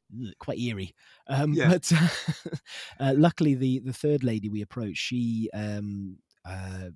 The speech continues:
Speaker 1: came back with this skeleton, this sort of lanky skeleton with, uh, he was holding a hoe and he had a little grin on his face, and it just looked spot on. It was absolutely perfect. Um, and again,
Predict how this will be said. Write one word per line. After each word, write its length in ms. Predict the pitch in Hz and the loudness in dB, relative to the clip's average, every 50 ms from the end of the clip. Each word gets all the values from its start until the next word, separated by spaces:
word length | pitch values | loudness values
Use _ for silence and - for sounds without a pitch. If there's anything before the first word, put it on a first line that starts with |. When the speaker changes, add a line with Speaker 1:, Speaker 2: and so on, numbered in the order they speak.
| _ _ _ _ _ _ _ | _ _ _ _ _ _ _
Speaker 1:
came 220 | - 123 120 120 | -8 -6 -4 -4
back 240 | 104 107 95 87 - | -4 -6 -10 -10 -14
with 100 | 101 90 | -14 -12
this 360 | 104 101 - - - - - - | -10 -6 -4 -2 -2 -2 -2 -2
skeleton, 600 | - - - 127 117 113 110 - - 98 87 87 | -2 -2 -2 -2 -4 -6 -6 -8 -10 -12 -12 -12
this 120 | 98 98 - | -10 -10 -10
sort 160 | - 80 90 | -10 -8 -8
of 60 | 107 | -8
lanky 300 | 110 113 120 117 - 107 | -6 -6 -8 -8 -8 -4
skeleton 560 | - - - 113 110 110 104 - 101 92 90 | -4 -4 -2 -2 -6 -6 -6 -8 -10 -12 -10
with, 120 | 90 92 90 - | -12 -12 -12 -12
uh, 120 | 101 95 98 | -12 -10 -10
he 60 | 85 | -10
was 100 | 98 107 - | -10 -10 -8
holding 300 | - 131 127 117 117 110 | -6 -6 -6 -4 -4 -6
a 40 | 104 | -6
hoe 320 | - - 107 107 104 104 | -6 -6 -6 -6 -6 -6
and 40 | 107 | -8
he 60 | 104 | -8
had 100 | 104 98 | -8 -6
a 40 | 113 | -4
little 160 | 123 135 131 | -2 -2 -2
grin 220 | 107 110 120 110 | -2 -4 -4 -4
on 80 | 107 104 | -4 -6
his 120 | 104 98 | -6 -6
face, 480 | - - 98 98 98 104 - - - - _ _ _ _ _ _ _ _ - | -8 -8 -8 -8 -6 -6 -6 -6 -6 -8 _ _ _ _ _ _ _ _ -12
and 100 | 101 110 | -10 -8
it 80 | 98 | -6
just 300 | 95 135 143 127 - - | -2 -2 -2 0 -2 -2
looked 500 | 127 113 107 101 85 - - - - - _ - | -4 -4 -4 -4 -6 -10 -12 -16 -16 -16 _ -12
spot 400 | - - - - 110 - - - | -12 -10 -8 -8 -10 -10 -10 -10
on. 140 | 92 87 90 | -10 -10 -10
It 80 | 76 | -10
was 160 | 82 101 98 - - | -12 -12 -14 -14 -12
absolutely 480 | 131 120 - - - - 120 101 90 101 | -14 -14 -12 -12 -10 -10 -8 -8 -10 -10
perfect. 560 | - 101 98 98 90 - 90 85 - _ _ - | -10 -10 -10 -10 -10 -12 -14 -16 -16 _ _ -14
Um, 460 | 95 104 101 101 98 98 95 101 104 _ - | -12 -10 -10 -10 -10 -10 -12 -14 -16 _ -14
and 100 | 113 110 | -14 -14
again, 260 | 104 98 123 107 101 | -10 -8 -8 -8 -10